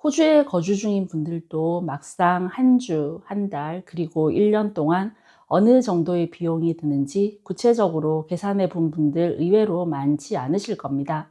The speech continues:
우리 가족의 지출이 평균보다 많은지 적은지 이번 영상을 통해 객관적으로 확인하실 수 있을 거예요.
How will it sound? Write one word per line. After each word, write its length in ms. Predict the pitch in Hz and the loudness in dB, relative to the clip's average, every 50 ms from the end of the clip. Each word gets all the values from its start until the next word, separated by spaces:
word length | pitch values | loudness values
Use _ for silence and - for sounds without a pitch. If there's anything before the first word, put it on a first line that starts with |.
| _ _ _ _ _ _ - - - - _ _ | _ _ _ _ _ _ -20 -20 -20 -20 _ _
우리 220 | 185 226 254 247 | 4 4 4 4
가족의 520 | - 208 185 180 - 240 254 254 262 240 | 4 4 2 4 4 2 2 4 2 0
지출이 680 | - - 180 160 - - - 226 208 208 208 208 208 208 | 0 -2 -6 -8 -6 -4 -4 -2 0 0 0 0 0 0
평균보다 840 | 208 262 262 254 254 262 262 254 240 220 185 185 196 185 185 185 190 | 0 0 2 2 2 4 2 2 2 2 0 0 0 2 2 2 0
많은지 760 | 190 156 135 139 160 180 202 208 208 208 202 202 196 202 196 | 0 0 0 2 2 2 2 2 0 0 0 2 2 2 2
적은지 640 | 190 - 143 131 143 139 143 139 - 185 202 208 - _ _ _ _ _ _ | 0 -2 -6 -6 -4 -4 -4 -2 -2 -2 -4 -4 -6 _ _ _ _ _ _
이번 320 | - 156 160 190 190 180 165 | -4 0 2 2 2 4 2
영상을 400 | 147 143 - 185 185 180 170 160 | 2 0 0 -2 -2 -2 -2 -2
통해 460 | - 220 214 175 156 170 202 - - _ | -2 -2 -2 0 0 0 -2 -4 -10 _
객관적으로 800 | _ - 160 - 180 180 180 165 175 156 143 151 156 180 196 196 | _ -10 -6 -4 -2 -2 -2 -2 -4 -4 -4 -2 0 0 0 0
확인하실 520 | 196 247 247 262 262 247 220 - - 165 | -2 -4 -2 0 2 2 0 0 -2 -4
수 180 | 156 - - 202 | -4 -4 -4 -2
있을 380 | 180 143 131 - - 185 190 - | 0 0 -2 -2 -6 -8 -8 -6
거예요. 380 | - 147 143 139 143 156 160 | -6 -6 -6 -4 -6 -6 -8